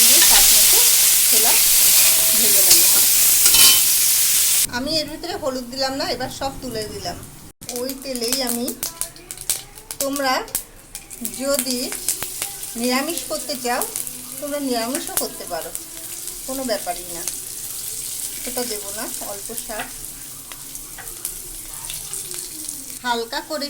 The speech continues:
পেঁয়াজ আর রসুন সরিষা আমি ভেজে নিলাম। এবার আমি সেই শাক আমি ছেড়ে দেবো। দেখো এবার স্বাদ অনু-, একটু লবণ ছড়িয়ে দিয়ে আমি একটু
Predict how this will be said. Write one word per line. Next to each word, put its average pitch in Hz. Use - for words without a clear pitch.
পেঁয়াজ 254
আর 247
রসুন 233
সরিষা 233
আমি 254
ভেজে 247
নিলাম। 196
এবার 240
আমি 233
সেই 254
শাক 214
আমি 233
ছেড়ে 202
দেবো। 165
দেখো 240
এবার 269
স্বাদ 247
অনু-, 277
একটু -
লবণ 226
ছড়িয়ে 233
দিয়ে 262
আমি 240
একটু 240